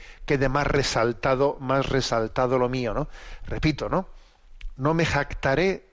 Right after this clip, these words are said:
ni presumiré en redes, no, ni humillaré a los demás".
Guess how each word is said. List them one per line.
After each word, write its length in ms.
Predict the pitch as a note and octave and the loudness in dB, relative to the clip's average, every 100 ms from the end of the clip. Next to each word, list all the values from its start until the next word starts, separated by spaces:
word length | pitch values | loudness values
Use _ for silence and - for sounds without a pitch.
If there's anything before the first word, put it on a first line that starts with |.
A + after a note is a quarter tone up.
| _ - | _ -8
ni 260 | D3 D3+ D3 | 0 2 2
presumiré 920 | - D3 C3 - B2 C3 D#3+ C3 - - - - | 2 2 2 0 0 2 2 0 -4 -20 -20 -12
en 180 | A2 G#2+ | -12 -6
redes, 600 | A2 F#2+ F2+ G2+ - - - _ - - | -6 -4 -6 -8 -12 -16 -20 _ -20 -6
no, 280 | C#3+ D3+ D#3+ | 2 2 2
ni 260 | D3+ C3+ C#3+ | -2 2 4
humillaré 640 | C#3+ C#3 C3 C3 A#2+ C#3 | 4 2 4 2 4 4
a 80 | A#2 | 2
los 160 | G#2+ | -2
demás". 520 | G#2 G2+ - - - | -8 -8 -8 -10 -12